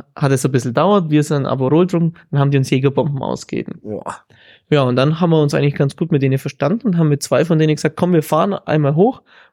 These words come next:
Speaker 1: Thaler fährt runter und gehen in Trofana." <laughs> Okay.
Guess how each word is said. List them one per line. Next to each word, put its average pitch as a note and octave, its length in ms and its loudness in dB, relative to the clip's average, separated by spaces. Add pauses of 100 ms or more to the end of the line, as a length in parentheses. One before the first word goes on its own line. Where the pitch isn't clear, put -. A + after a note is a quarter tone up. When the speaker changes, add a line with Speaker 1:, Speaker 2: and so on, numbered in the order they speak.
Speaker 1:
Thaler D3+ 240 2
fährt D3 160 0
runter F3 180 4
und D#3+ 80 4
gehen D3 140 2
in C#3 120 2
Trofana." - 600 -4 (760)
<laughs> - 880 -6
Okay. E3+ 420 -2